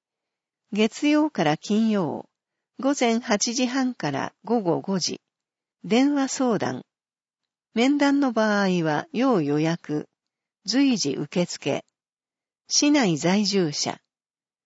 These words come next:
場所、予約、保健センター、七六の一一三三。教育相談。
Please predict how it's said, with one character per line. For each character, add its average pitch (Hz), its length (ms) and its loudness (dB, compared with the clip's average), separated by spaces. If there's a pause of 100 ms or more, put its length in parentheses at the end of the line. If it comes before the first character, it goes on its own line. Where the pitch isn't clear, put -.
(140)
場 196 140 -2
所、 240 300 -2 (180)
予 190 140 2
約、 190 500 -2 (420)
保 220 120 -2
健 285 260 2
セ 277 200 -2
ン 220 100 -2
タ 123 400 -6
ー、 - 20 -20 (460)
七 247 340 2
六 269 300 0
の 147 380 -2
一 277 420 2
一 165 240 0
三 185 300 -2
三。 151 360 -6 (1400)
教 277 260 2
育 320 260 0
相 277 360 2
談。 127 340 -6